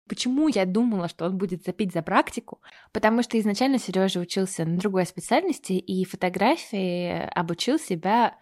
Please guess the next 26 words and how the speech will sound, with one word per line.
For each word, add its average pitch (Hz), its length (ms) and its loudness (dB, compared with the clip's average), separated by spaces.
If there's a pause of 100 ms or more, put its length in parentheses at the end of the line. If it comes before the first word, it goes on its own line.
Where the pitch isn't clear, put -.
(100)
сам, 277 420 2
кидая 190 420 0
себя 180 360 -2
вот 170 280 -2
в 170 160 -14
такие 180 380 -4
как - 180 -16
раз-таки 196 340 -4
сложные 185 500 2
жизненные 175 560 2
ситуации. 175 720 -2
Но 196 180 4
я 214 180 6
забыла 196 420 2
один, 156 420 0
э, 147 140 -6
важный 160 400 0
факт, - 500 2
а 170 160 0
именно 160 340 -2
то, 247 200 4
что 196 520 0
в - 60 -14
какой-то 202 320 0
момент 185 200 2
все-таки, 185 440 -4